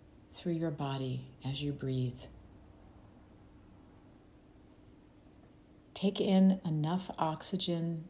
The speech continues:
to feel movement in your body, allowing your belly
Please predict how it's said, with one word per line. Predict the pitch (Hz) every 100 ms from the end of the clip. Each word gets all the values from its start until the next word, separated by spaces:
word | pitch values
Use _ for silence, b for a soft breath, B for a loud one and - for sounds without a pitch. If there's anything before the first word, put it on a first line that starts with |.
| - -
to | 151
feel | - 190 185
movement | 180 214 180 156 147
in | - 143
your | 143
body, | 135 131 131 127 127 - - - - - - - - - - - - - - - - -
allowing | - 165 156 160 160
your | 156 147
belly | 131 143 143 156 165 170